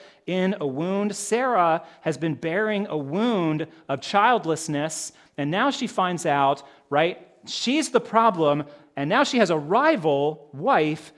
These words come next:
who's pregnant. It's salt in the wound. Insult added to injury of how Sarah's pain was made so much worse with Hagar's pregnancy.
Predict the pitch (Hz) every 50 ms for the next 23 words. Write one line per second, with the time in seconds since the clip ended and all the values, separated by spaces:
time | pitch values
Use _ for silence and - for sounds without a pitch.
0 | _ _ - 190 190 165 - - - - - - - 233 254 247 190 170 151 139
1 | 131 135 - - - _ - 135 135 - - - - - 208 190 175 151 143 -
2 | - - - _ _ - 135 131 127 113 120 120 110 101 - - _ _ _ _
3 | _ _ _ _ _ _ _ _ _ _ _ _ _ _ _ _ _ _ _ _
4 | _ _ _ _ _ _ _ _ _ _ _ _ _ _ _ _ _ _ _ _
5 | _ _ _ _ _ 170 190 220 226 - - 226 214 208 208 208 - - - -
6 | _ _ _ - 156 160 165 160 160 160 156 143 - - - 190 - 147 156 151
7 | 123 123 120 113 107 104 - - 139 127 123 - - - 170 165 175 170 151 -
8 | - - 147 135 127 123 113 101 113 117 110 - - - - 190 185 196 190 180
9 | - - - 139 131 113 104 - - - - - - _ _ - 123 113 123 135
10 | 131 127 131 117 113 113 113 - - _ _ _ _ - - 131 117 98 107 101
11 | - - 98 90 113